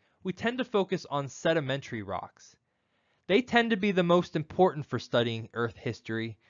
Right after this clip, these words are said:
because they contain layers dating back to prehistoric times. But there are some real advantages to understanding a bit about igneous rocks.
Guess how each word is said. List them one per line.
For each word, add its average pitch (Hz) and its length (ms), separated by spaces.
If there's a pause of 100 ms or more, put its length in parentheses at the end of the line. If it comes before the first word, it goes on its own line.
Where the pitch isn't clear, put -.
(180)
because 139 300
they 156 160
contain 139 600
layers 120 600 (320)
dating 127 380
back 113 460 (340)
to 110 260 (240)
prehistoric 131 800
times. - 680 (1080)
But 208 140
there 294 140
are 392 120
some 220 220
real 339 220
advantages 156 640
to - 180
understanding 147 640
a 117 60
bit 135 280
about 107 360
igneous 123 480
rocks. - 540